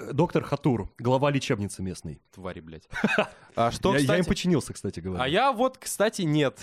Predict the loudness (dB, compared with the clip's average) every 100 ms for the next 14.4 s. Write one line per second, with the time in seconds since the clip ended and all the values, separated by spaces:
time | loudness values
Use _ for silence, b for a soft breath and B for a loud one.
0 | -14 -4 -4 -2 -6 -2 -2 0 0 0
1 | -2 -6 -6 -2 0 2 2 2 0 0
2 | 0 -2 -4 -10 _ _ _ 0 0 -2
3 | -4 -4 -2 -2 -2 -10 -18 _ 0 2
4 | 2 0 -2 -4 -6 -2 0 0 -2 -6
5 | -6 -4 0 0 0 -4 -2 0 0 0
6 | 0 0 0 -4 -6 -4 -4 -4 -4 -4
7 | -4 -8 -2 0 0 -2 -4 -4 -4 -4
8 | -6 -6 -6 -8 -14 -8 0 0 -2 B
9 | -4 -2 0 0 -2 B B _ 2 2
10 | 2 -2 -6 -4 -6 -4 -2 -2 -4 -4
11 | -4 -6 -6 -6 -6 -6 -10 -10 -6 -6
12 | -4 -8 -10 -12 -14 -12 -12 -14 -18 -18
13 | -8 -6 -4 -4 -4 -6 -6 -8 -2 0
14 | 2 0 -8 -14